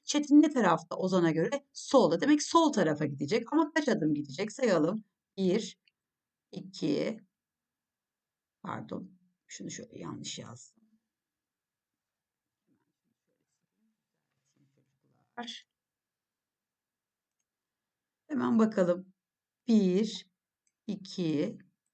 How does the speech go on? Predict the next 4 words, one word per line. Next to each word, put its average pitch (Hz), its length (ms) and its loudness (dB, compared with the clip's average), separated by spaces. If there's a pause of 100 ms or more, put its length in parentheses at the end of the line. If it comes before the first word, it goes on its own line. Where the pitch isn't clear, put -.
(260)
üç, 170 760 -6 (640)
dört, - 720 -4 (840)
beş, 156 680 -6 (680)
altı, 160 920 -6